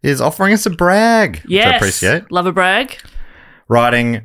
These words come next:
Speaker 1: Rachel Gerath, pronounced giraffe, Rachel Giraffe, has, uh, an, <laughs> Rachel Giraffe. I did not know if it's spelled like giraffe. I don't know if I can take Mayan's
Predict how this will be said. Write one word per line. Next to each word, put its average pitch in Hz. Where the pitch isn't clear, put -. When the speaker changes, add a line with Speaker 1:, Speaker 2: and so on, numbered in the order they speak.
Speaker 1:
Rachel 170
Gerath, 120
pronounced 90
giraffe, 98
Rachel 80
Giraffe, 98
has, 120
uh, 120
an, 120
<laughs> -
Rachel 107
Giraffe. 104
I 269
did 131
not 147
know 170
if 131
it's -
spelled 120
like 98
giraffe. 82
I 143
don't 160
know 143
if 120
I 120
can 98
take 95
Mayan's 90